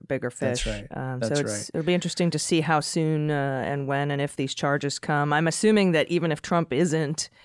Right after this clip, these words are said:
Speaker 1: for some reason, uh, indicted in January sixth, which I, I'm pretty sure he will be,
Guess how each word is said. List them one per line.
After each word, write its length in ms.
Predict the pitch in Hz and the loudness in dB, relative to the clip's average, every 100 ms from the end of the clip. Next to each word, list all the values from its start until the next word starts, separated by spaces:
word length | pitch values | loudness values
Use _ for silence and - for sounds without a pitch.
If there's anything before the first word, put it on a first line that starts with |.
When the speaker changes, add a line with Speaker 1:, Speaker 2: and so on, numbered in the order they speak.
| - _ | -20 _
Speaker 1:
for 140 | - 165 | -2 0
some 320 | - 151 151 | 0 0 2
reason, 460 | 139 135 139 143 - _ | 0 0 0 -2 -6 _
uh, 240 | 143 127 127 | -4 -2 -2
indicted 500 | 156 151 147 143 135 | 0 2 4 4 2
in 140 | 131 143 | 0 -2
January 360 | 139 135 127 | -2 -2 -4
sixth, 280 | 131 139 - | -4 -4 -2
which 100 | 151 | 0
I, 120 | 151 - _ - | 0 -2 _ -4
I'm 300 | 131 139 139 - - | -2 -2 -4 -8 -10
pretty 180 | - 151 | -4 -2
sure 220 | 127 151 | -2 -4
he 100 | 139 | -2
will 160 | 120 143 | -2 0
be, 240 | 127 127 | 0 -4